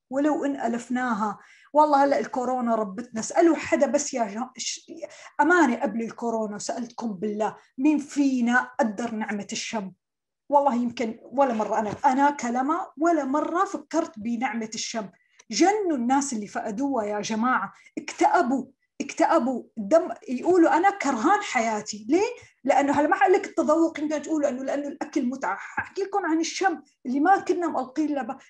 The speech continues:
جنوا، ما تركوا طريقة، سخنوا كرمنتينا وغلوا قهوة وعملوا المستحيل،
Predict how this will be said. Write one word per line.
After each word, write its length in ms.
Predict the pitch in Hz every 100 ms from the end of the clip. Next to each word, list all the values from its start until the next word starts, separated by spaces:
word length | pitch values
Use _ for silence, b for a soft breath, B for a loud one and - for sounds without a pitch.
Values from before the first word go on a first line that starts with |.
| B
جنوا، 360 | 247 359 311 247
ما 140 | 240
تركوا 360 | 269 247 247 220
طريقة، 720 | 233 233 233 - 214 226 -
سخنوا 540 | - 262 - 247 233
كرمنتينا 760 | - 226 233 233 - 233 233
وغلوا 400 | 240 214 247 247
قهوة 360 | - - 240 254
وعملوا 420 | - 320 320 294 302
المستحيل، 460 | 302 - 302 285